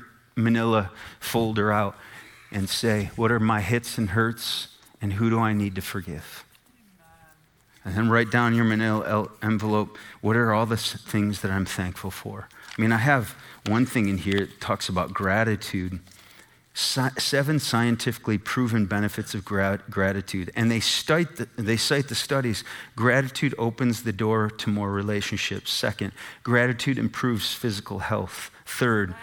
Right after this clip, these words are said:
gratitude improves psychological health. Fourth, gratitude enhances empathy and reduces aggression. Five, gratitude, uh, grateful people sleep better.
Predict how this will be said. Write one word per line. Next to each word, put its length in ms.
gratitude 680
improves 380
psychological 880
health. 440
Fourth, 480
gratitude 560
enhances 600
empathy 640
and 140
reduces 640
aggression. 640
Five, 520
gratitude, 760
uh, 220
grateful 440
people 400
sleep 500
better. 360